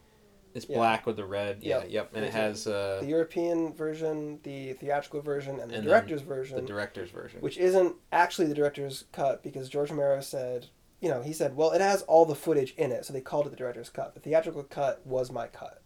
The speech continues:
Speaker 1: Right.
Speaker 2: So.
Speaker 1: Yeah, it's annoying how they do that, right? <laughs> Where they're
Speaker 2: Yes.
Speaker 1: just like, "How are we gonna market this? Oh, this is the director's cut," just because it has more footage in it. Um, so that, that director's cut is essentially sort of like a mishmash between the two.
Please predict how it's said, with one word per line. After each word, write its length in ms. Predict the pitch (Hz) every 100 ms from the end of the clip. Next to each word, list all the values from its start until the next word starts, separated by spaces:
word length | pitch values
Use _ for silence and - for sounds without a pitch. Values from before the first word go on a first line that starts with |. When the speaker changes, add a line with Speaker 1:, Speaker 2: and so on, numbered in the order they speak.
| -
Speaker 1:
Right. 300 | 107 87 - -
Speaker 2:
So. 260 | - 123 - - - - - - -
Speaker 1:
Yeah, 180 | 131 120
it's 120 | 113
annoying 240 | - 110 120
how 80 |
they 80 | 110
do 140 | 107 107
that, 220 | 104 -
right? 220 | 101 110 _ -
<laughs> 200 | - -
Where 120 | 127
they're 80 | 123
Speaker 2:
Yes. 80 | 117
Speaker 1:
just 180 | 120 -
like, 240 | 110 101 - - -
"How 80 | 165
are 20 |
we 40 | 190
gonna 120 | 175
market 200 | 175 -
this? 120 | -
Oh, 120 | 170
this 160 | 120 117
is 80 | 120
the 100 | 110
director's 320 | 107 98 113
cut," 320 | - 104 - _ - - _ -
just 160 | 113 110
because 180 | 113
it 100 | 104
has 180 | 107 98
more 160 | 98 92
footage 260 | 101 95
in 100 | - -
it. 100 | - _ _ - - - -
Um, 340 | 98 92 87 - - - _ _ _
so 200 | - 143
that, 220 | 127 120
that 200 | 131 147
director's 400 | 139 127 123 120
cut 260 | - 107 -
is 120 | 110
essentially 480 | 107 117 107 - 104
sort 180 | - 107
of 80 | 104
like 140 | 101
a 60 | 98
mishmash 580 | 104 - 107 104 101
between 260 | 107 - 107
the 80 | 101
two. 320 | - 113 123